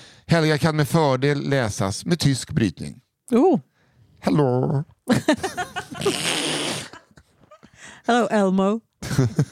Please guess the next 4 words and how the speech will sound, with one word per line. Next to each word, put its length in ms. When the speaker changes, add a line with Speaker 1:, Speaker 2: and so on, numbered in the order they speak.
Speaker 1:
Today 560
we 280
are 240
at, 480